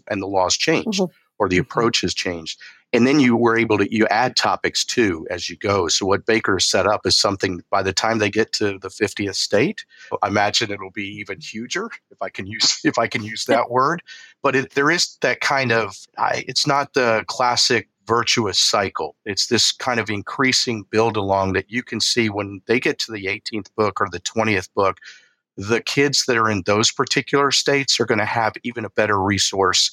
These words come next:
Speaker 1: And maybe generation two is going back and refreshing some of the books that have been done in the past to catch 'em up with that build on effect that, that Jackie was describing.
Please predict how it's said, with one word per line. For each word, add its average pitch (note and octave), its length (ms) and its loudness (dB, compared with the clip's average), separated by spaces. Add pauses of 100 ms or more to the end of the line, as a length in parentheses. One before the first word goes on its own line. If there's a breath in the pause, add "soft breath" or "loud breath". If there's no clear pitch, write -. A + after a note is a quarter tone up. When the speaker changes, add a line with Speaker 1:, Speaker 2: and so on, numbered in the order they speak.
(280 loud breath)
Speaker 1:
And A2 160 2
maybe B2 320 2 (180)
generation A2+ 640 2
two A#2+ 320 4
is G2+ 120 0
going G#2 280 0
back G2+ 260 0
and F#2+ 120 0
refreshing G2 580 0
some G2+ 220 2
of F#2+ 80 0
the F#2 180 -4 (420)
books G#2+ 240 2
that - 80 0
have F#2 140 0
been F#2+ 100 0
done G2 180 2
in F2+ 80 0
the F2+ 80 -2
past F#2 420 0
to - 60 -2
catch - 280 0
'em F#2 120 0
up F#2+ 180 0
with F2+ 200 2
that F2+ 260 0
build F#2+ 220 0
on E2 160 2
effect E2+ 360 -2
that, - 100 -16
that F2+ 140 -4
Jackie F2 340 -2
was D#2 120 -14
describing. E2+ 520 -4